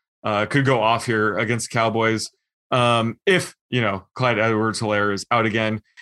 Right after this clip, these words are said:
And then I think a sneaky play, uh, a cheaper guy this week would be Nyheim Hines, um, just because this is a tough matchup against the Bills.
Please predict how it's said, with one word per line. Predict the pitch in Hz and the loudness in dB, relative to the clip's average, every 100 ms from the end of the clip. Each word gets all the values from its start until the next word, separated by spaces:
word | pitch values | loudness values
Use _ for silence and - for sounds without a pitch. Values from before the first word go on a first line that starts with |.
| _ 180 | _ 0
And | 202 | 2
then | 202 | 4
I | 180 | 2
think | 247 | 2
a | 202 | 2
sneaky | - 170 180 190 | 0 -2 -2 -2
play, | 170 175 170 170 | 0 2 4 4
uh, | 131 131 120 131 | 4 2 2 0
a | 127 | 0
cheaper | - 175 175 | -2 0 0
guy | 156 160 151 | 2 2 2
this | 147 - | 0 0
week | 151 143 - | 0 0 0
would | 139 | 0
be | 135 131 | 2 2
Nyheim | 123 135 151 139 | 2 0 0 0
Hines, | 127 127 151 160 - _ _ _ _ | 0 0 0 -4 -6 _ _ _ _
um, | 135 135 135 131 | 0 2 4 2
just | 160 - | 2 2
because | 208 185 | 2 2
this | 147 | 2
is | 175 | 2
a | 127 | 0
tough | - 139 135 | 0 0 0
matchup | 120 127 131 110 117 | 0 0 0 0 0
against | 117 131 - | 0 -2 -2
the | 107 | 0
Bills. | 123 127 131 - | 2 2 0 -4